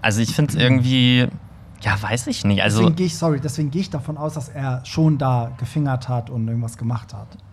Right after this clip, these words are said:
Speaker 1: Aber anscheinend
Speaker 2: Genau.
Speaker 1: ja irgendwie nicht, ne?
Speaker 2: Aber
Speaker 1: Oder?
Speaker 2: er sagt, er hat nur geschrieben, in Klammern gefickt. Also alles andere vielleicht ja dann doch.
Speaker 1: Vielleicht Analverkehr
Speaker 2: Ja,
Speaker 1: dann gehabt
Speaker 2: vielleicht
Speaker 1: einfach.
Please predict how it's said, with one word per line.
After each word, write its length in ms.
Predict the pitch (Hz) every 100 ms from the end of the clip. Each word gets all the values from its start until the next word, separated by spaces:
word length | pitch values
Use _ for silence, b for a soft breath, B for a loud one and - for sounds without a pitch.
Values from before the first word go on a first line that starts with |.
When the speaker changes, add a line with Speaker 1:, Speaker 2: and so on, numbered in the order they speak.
| b b b b - 196 165
Speaker 1:
Aber 140 | 110 95
anscheinend 400 | 92 117 98 101
Speaker 2:
Genau. 80 | 101
Speaker 1:
ja 40 |
irgendwie 220 | 117 131
nicht, 320 | 156 160 98
ne? 120 | - 98
Speaker 2:
Aber 160 | 123
Speaker 1:
Oder? 80 | -
Speaker 2:
er 40 | 156
sagt, 200 | 180 165
er 100 | 175
hat 140 | 165
nur 80 | 190
geschrieben, 280 | 202 - 220
in 40 |
Klammern 320 | - 196 196
gefickt. 500 | 175 165 - 202 -
Also 200 | - 127
alles 200 | 123 131
andere 320 | 127 151 160 170
vielleicht 280 | - 180 170
ja 60 |
dann 220 | 170 175
doch. 340 | 175 170 101 - -
Speaker 1:
Vielleicht 320 | - 110 104
Analverkehr 840 | - 113 143 101 92 90 - 98 160
Speaker 2:
Ja, 60 | 143
Speaker 1:
dann 160 | 95
gehabt 280 | 95 92 95
Speaker 2:
vielleicht 200 | - 92
Speaker 1:
einfach. 160 | -